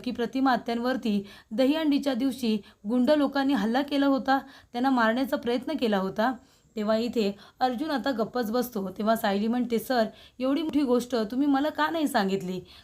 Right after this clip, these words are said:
का माझ्यापासून लपवून ठेवली सांगा बरं?" इन्स्पेक्टर तावडे म्हणत होते की ते लोक दारू पिऊन आले होते आणि त्यांनी आत्यांवरती हल्ला केला, पण ते खून करायला आले नव्हते, तर चोरी करायला आले असतील असं त्यांचं म्हणणं आहे, पण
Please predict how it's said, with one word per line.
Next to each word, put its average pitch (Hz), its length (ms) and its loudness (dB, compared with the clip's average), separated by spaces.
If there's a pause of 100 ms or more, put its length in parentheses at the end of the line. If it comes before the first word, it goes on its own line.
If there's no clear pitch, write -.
(120)
का 285 120 2
माझ्यापासून 269 540 0
लपवून 240 320 0
ठेवली 240 260 0
सांगा 226 340 0
बरं?" 202 280 0 (340)
इन्स्पेक्टर 240 500 -4
तावडे 220 240 2
म्हणत 214 300 0
होते 196 380 -2 (260)
की 285 60 2
ते 302 240 0
लोक 254 220 2
दारू 226 440 4
पिऊन 285 260 0
आले 208 180 0
होते 208 460 -4 (220)
आणि 240 180 -4
त्यांनी 254 280 0
आत्यांवरती 247 640 0
हल्ला 226 280 2
केला, 240 400 2 (320)
पण 269 120 0
ते 294 220 -2
खून 311 240 0
करायला 262 320 2
आले 233 200 2
नव्हते, 226 460 0 (240)
तर 294 80 0
चोरी 302 360 0
करायला 262 340 2
आले 220 200 2
असतील 240 340 -4
असं 262 280 -4
त्यांचं 240 300 -2
म्हणणं 208 280 0
आहे, 214 280 0 (340)
पण 277 100 -2